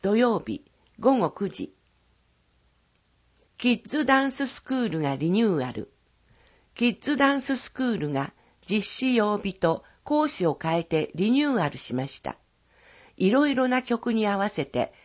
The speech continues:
元気に楽しく体を動かす子ども向けのダンススクールです。対象、年長児から小学三年生。日時、毎週月曜日、午後五時三十分から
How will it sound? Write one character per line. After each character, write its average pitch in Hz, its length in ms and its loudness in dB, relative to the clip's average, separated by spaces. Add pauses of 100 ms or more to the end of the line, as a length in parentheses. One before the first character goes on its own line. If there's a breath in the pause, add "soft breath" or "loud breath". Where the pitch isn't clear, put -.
(140 soft breath)
元 294 280 2
気 190 140 -6
に 156 140 -2
楽 180 280 -2
し - 60 -10
く - 180 -6
体 240 440 0
を 233 140 2
動 220 100 0
か 190 140 -2
す - 140 -16
子 156 120 -6
ど 196 140 0
も 190 140 0
向 185 100 -4
け 170 160 0
の 156 300 0
ダ 190 120 2
ン 220 100 -4
ス 208 160 -12
ス - 120 -14
ク - 120 -8
ー 165 120 -2
ル 110 140 -8
で 113 100 -2
す。 - 260 -12 (760 soft breath)
対 226 240 2
象、 190 480 0 (360 soft breath)
年 269 280 2
長 247 260 0
児 - 140 -14
か 131 160 -2
ら 113 200 -4
小 247 320 0
学 226 220 0
三 196 320 -2
年 175 220 -2
生。 - 320 -8 (720 soft breath)
日 254 280 0
時、 - 280 -8 (320 soft breath)
毎 254 240 2
週 233 260 -4
月 196 320 -4
曜 160 260 -2
日、 - 200 -12 (420 soft breath)
午 269 160 4
後 226 140 2
五 233 140 2
時 165 120 -6
三 214 300 -2
十 202 140 -4
分 131 320 -10
か 120 120 -4
ら 110 200 -6